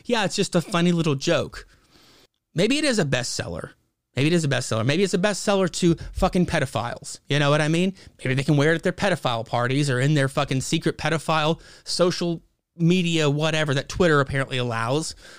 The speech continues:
Um, but you're not fooling me, and I want nothing to do with you. I want nothing to do with you. So again, I'm revoking the Nightmare Thread sponsorship. I hope to, again, I hope to God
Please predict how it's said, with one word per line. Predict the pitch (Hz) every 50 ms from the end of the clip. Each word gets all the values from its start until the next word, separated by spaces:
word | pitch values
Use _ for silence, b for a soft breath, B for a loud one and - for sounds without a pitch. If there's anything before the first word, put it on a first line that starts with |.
| B B B B _ -
Um, | 160 165 165 170 170 170 175 b b b b b b b -
but | 190 196 190 -
you're | 196 185 196
not | 220 240 247 240
fooling | - 240 233 226 220 208 196
me, | 175 160 160 156 160 156 - 139
and | 123
I | 131 147
want | 156 165 170 - 151
nothing | 147 147 151 143 - 185 180 -
to | 185 170
do | 151 151 139 127
with | 113 113 113
you. | 117 123 131 - _ _ _ -
I | 120
want | 120 117 110 117
nothing | 120 120 143 180 185 - - 160 143
to | 127
do | 127 117 110 107
with | - - 82
you. | 101 104 - B B B B B B
So | B - 151 139 131
again, | 123 - - 127 123 120 117 - -
I'm | - 117 113 107
revoking | 110 110 110 104 120 127 147 170 170 - 190 175 170 170 160 - _
the | - 127
Nightmare | 127 139 147 127 156 131 135
Thread | - - 131 123 127 127 127
sponsorship. | - - - 135 135 131 - - 135 131 - - 143 131 131 - - B B B B B B B
I | - 113
hope | - - 165 - -
to, | 107 120 - _ 147
again, | 135 - - 147 131 127 120 - -
I | - 123
hope | - 165 175 - -
to | 131 117 123 - -
God | 175 160 160 165 165 170 165 160 151